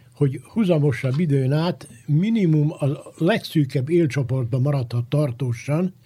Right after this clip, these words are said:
nem pedig úgy, mint Thiem. Persze az is fontos, hogy megsérül-e, vagy nem sérül, vagy egészséges marad.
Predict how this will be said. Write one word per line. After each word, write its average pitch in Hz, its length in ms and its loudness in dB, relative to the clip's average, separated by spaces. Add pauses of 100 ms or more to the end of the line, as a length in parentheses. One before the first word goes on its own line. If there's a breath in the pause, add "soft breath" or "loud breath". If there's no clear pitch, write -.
(320 loud breath)
nem 151 160 0
pedig 135 240 0
úgy, 127 140 2
mint 120 280 4
Thiem. 127 340 0 (260)
Persze 131 520 -4
az 127 160 -2
is 120 160 0
fontos, 127 360 -2
hogy 120 120 -4 (500 loud breath)
megsérül-e, 127 640 2
vagy 113 220 0
nem 147 240 0
sérül, 135 260 -4
vagy 117 100 -2
egészséges 120 680 -2
marad. 120 320 -2